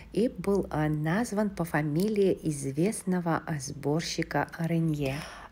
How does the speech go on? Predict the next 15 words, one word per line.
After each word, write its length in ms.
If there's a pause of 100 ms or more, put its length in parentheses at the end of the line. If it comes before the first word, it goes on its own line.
Этот 480
башмачок 1080
с 60
четырьмя, 640 (160)
а, 220
пятью 600
крупными 640
ярко-жёлтыми 1040
цветками 720
на 240
одном 340
цветоносе 920
и 340
большими 580
петалиями. 800